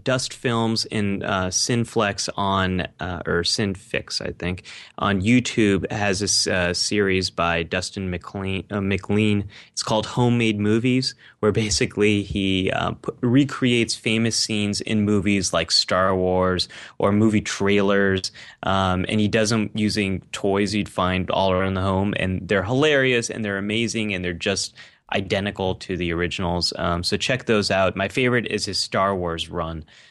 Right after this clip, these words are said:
Um, so, uh, that would be my top pick, actually, from his. The other is a s-, uh, fan-made film,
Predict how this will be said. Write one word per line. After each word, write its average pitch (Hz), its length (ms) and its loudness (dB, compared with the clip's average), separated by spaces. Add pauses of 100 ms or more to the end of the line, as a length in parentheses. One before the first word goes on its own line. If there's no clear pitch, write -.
(140)
Um, 85 340 -2
so, 85 380 0
uh, 80 220 -2
that 98 200 0
would 107 140 0
be 95 100 -4
my 85 120 -6
top - 300 -10
pick, - 240 -10
actually, 78 360 -10
from 85 180 -10
his. 90 300 -6 (440)
The 131 180 4
other 147 320 4
is 131 240 0
a 123 160 0
s-, - 280 -4
uh, 104 260 -2
fan-made 143 920 0
film, 113 600 -2